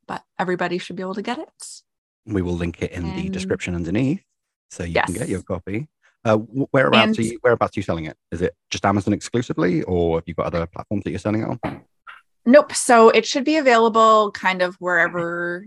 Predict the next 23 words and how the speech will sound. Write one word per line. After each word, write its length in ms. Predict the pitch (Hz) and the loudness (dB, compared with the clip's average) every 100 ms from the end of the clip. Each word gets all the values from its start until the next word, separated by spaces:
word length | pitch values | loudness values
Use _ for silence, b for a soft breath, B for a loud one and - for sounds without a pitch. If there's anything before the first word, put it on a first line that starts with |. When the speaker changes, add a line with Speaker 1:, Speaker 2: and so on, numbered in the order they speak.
| 233 | -16
Speaker 1:
you 600 | 175 170 170 165 170 165 | -12 -8 -6 -6 -6 -8
can 200 | - 175 | -10 -4
buy 180 | 175 214 | -2 0
books. 360 | 240 381 - - - | 2 0 -2 -12 -6
So 300 | 190 180 175 | -2 0 0
you 160 | 180 | 2
will 100 | 175 | 2
be 100 | 175 | 4
able 140 | 185 185 | 4 4
to 120 | 185 - | 2 -2
get 100 | 180 | 0
on 200 | 165 170 | 2 2
Amazon, 640 | 254 233 240 226 220 214 | -2 -2 0 0 0 -2
Barnes 260 | 175 156 160 | -6 -8 -8
and 60 | 170 | -2
Noble, 680 | 180 175 175 170 165 165 - | 0 2 2 2 2 0 -2
um, 380 | 165 156 156 143 | -4 -4 -4 0
Apple 300 | 151 - 175 | 0 2 -2
Books. 500 | 170 160 - - - | 0 -2 -4 -14 -6
It'll 200 | 185 196 | -2 0
be 280 | 180 190 202 | 0 0 2
in 120 | 214 | 2
the 400 | 220 214 208 202 | 2 -2 -2 -4